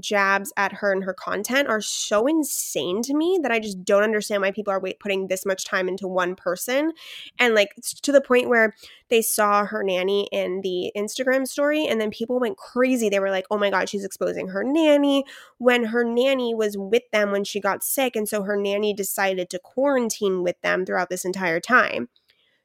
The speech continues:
So there's just things that, like, you don't know about. Like, you don't know the entire story. You just don't.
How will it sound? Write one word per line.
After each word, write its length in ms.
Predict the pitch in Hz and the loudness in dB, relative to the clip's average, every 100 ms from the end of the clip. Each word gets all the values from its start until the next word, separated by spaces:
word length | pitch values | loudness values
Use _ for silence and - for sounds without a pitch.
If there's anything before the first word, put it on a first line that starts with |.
| - | 0
So 280 | 269 247 233 | 4 6 6
there's 280 | 254 247 | 4 4
just 220 | 269 320 285 | 0 0 2
things 240 | 302 277 | 2 2
that, 140 | 240 | 0
like, 180 | 220 214 | -2 -4
you 140 | 233 226 | -2 0
don't 280 | 262 302 | 2 0
know 380 | 208 202 214 311 | -4 0 4 4
about. 260 | 190 170 - | 4 0 -4
Like, 160 | 220 | -4
you 100 | 240 | -6
don't 360 | 214 240 269 254 | -2 2 2 2
know 180 | 233 240 | 2 2
the 140 | 240 | 2
entire 400 | 220 214 196 214 | -2 -2 -2 -2
story. 400 | 220 285 330 208 | -2 0 0 0
You 140 | - 226 | -4 -6
just 200 | 220 196 | -4 4
don't. 280 | 285 208 | 4 4